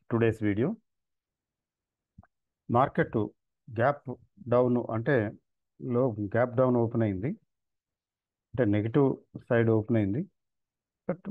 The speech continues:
మెల్లిగా గ్రాడ్యువల్గా రికవర్ అయింది. అంటే sellers fail to maintain their selling spree. అంటే ఏంటంటే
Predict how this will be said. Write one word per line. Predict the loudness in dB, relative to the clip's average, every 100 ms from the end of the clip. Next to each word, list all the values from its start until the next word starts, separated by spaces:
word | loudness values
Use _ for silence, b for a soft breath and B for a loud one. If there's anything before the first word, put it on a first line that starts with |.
| -2
మెల్లిగా | 2 2 2 0 2
గ్రాడ్యువల్గా | 2 2 0 2 2
రికవర్ | 0 -2 -2 -4
అయింది. | -10 -14 _ _ _ _ _ -18
అంటే | -8 -6 -6 -8 -16 _ _ _ _ _ _ _ _ _ _ _ _ _ _ _ _ _ _ _ _ _ _ -4
sellers | 0 4 4 2 -2 -2 -4 _ _ _ _ _ _ _ _ _ _ _ _ _ _ -2
fail | 2 2 2 2
to | 2 0 -8 _ _ _ -6 0
maintain | 0 2 2 2 0
their | -2 -4 _ -8
selling | -4 -2 -4 -6
spree. | -18 -20 _ _ _ _ _ -14
అంటే | -8 -6
ఏంటంటే | -6 -8 -8